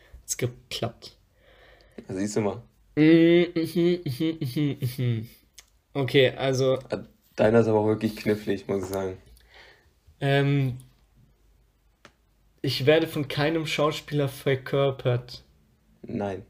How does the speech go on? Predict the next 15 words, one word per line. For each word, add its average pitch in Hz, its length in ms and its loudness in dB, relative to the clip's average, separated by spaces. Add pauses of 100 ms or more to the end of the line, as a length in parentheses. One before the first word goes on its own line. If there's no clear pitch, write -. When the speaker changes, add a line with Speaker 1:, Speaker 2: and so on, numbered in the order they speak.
(300)
Speaker 1:
Ähm, 139 640 0
das 135 300 0
bedeutet, 143 500 2
bin 156 180 4
ich 160 220 -2
vielleicht 147 640 0
eine 143 420 -2
Zeichentrickfigur? 123 1200 0 (680)
Speaker 2:
Absolut 95 500 -6
korrekt. - 500 -10 (100)
Speaker 1:
Ja, 131 540 0 (300)
okay. 139 500 0 (260)
Ähm, 139 500 -2 (1500)
hab 135 400 0
ich, - 340 -4